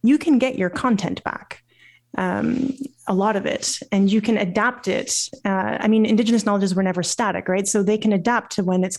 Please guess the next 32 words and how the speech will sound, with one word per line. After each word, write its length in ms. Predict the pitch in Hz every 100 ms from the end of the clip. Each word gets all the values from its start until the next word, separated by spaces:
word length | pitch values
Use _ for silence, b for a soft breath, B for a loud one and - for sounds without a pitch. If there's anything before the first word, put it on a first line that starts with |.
| -
also 260 | 202 196 202
covered 280 | 190 190
in 120 | 208 196
concrete, 640 | 220 220 - 180 185 - B B B
and 140 | 202 196
when 140 | 202
the 120 | 196
ocean 300 | 190 196 220
is 120 | 202 190
also 260 | 196 208
quite 220 | 202 202
acidic, 560 | 196 - 240 185 196 - -
and 140 | 190
when 120 | 196
climate 440 | 185 208 220 196 202
is 180 | 185
swinging, 500 | - 226 196 208 196 B B -
right? 200 | 202 214
We, 280 | 208 240 226
our 160 | 214
knowledge 340 | 220 214 208 -
can 120 | 208
handle 360 | 190 202 190 -
all 160 | 208
of 100 | 185
that, 420 | 170 - - - - -
uh, 160 | 190 190
but 180 | 202
it 140 | 196 214
is 140 | 196
not 300 | 208 247 247 - 180
defunct. 680 | 196 - 180 196 202 -